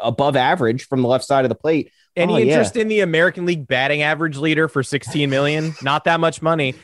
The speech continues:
Speaker 2: Any interest in Barry Bonds from the left side of the plate, who plays better defense than Clint Frazier, actually?
Speaker 1: Yeah.
Speaker 2: Um, it, like,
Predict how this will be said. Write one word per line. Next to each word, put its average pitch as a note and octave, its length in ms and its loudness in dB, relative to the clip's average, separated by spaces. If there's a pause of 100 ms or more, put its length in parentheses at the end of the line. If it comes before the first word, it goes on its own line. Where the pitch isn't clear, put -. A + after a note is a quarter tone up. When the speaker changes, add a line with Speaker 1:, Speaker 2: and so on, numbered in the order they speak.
(120)
Speaker 2:
Any F3+ 240 0
interest G3+ 360 0
in F#3+ 180 0
Barry E3 360 2
Bonds E3 680 0 (220)
from F3 180 0
the D#3 80 4
left D#3 260 2
side D#3+ 200 2
of D#3+ 100 0
the D3+ 80 2
plate, D#3+ 300 2
who D3 160 0
plays D#3+ 300 2
better D#3 260 2
defense D3 460 -2
than C#3+ 140 -6
Clint D3+ 360 -4
Frazier, D#3+ 540 -2 (160)
actually? G3 600 -2 (220)
Speaker 1:
Yeah. C#3 360 2
Speaker 2:
Um, D3 180 -4 (180)
it, C#3+ 140 -6
like, D#3 180 2